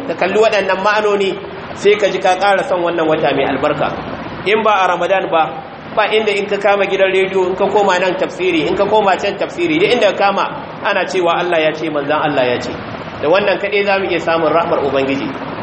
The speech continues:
Da wannan kaɗai za mu, za mu iya samun yarda a gurin Ubangiji. Ƙila in ba Ramadan ba ne sai ka kama gidan rediyo hudu biyar ana kiɗa ana wake-wake.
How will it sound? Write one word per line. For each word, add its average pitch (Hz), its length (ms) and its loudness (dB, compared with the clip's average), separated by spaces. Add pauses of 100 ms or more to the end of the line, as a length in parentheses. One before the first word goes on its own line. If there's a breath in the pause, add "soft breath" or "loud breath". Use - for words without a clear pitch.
(140)
Da 147 60 2
wannan 208 320 4
kaɗai 214 240 0
za 208 140 2
mu, 208 100 0
za 196 400 0
mu 196 80 -2
iya 196 120 0
samun 190 320 0
yarda 185 380 2
a 180 60 -2
gurin 180 240 0
Ubangiji. 156 460 0 (500)
Ƙila 208 300 2
in 226 120 0
ba 220 140 4
Ramadan 190 400 0
ba 196 80 2
ne 185 140 0
sai 202 160 -4
ka 196 100 0
kama 185 260 2
gidan 185 280 2
rediyo 190 320 2
hudu 190 240 2
biyar 170 160 4
ana 175 240 0
kiɗa 165 320 -2
ana 156 160 2
wake-wake. 135 480 0